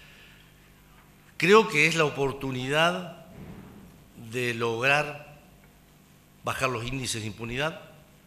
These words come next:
mejorar la tasa de condena, o mejor dicho, de esclarecimiento,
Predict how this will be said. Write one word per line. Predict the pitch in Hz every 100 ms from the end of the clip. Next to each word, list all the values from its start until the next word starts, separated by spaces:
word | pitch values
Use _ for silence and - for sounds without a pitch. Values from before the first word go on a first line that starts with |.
| - - -
mejorar | 120 - 120 135
la | 123
tasa | - 123 120
de | 113
condena, | 117 120 143 151 147
o | 107 107
mejor | 107 107
dicho, | 117 117
de |
esclarecimiento, | 104 117 110 - 135 160 151 165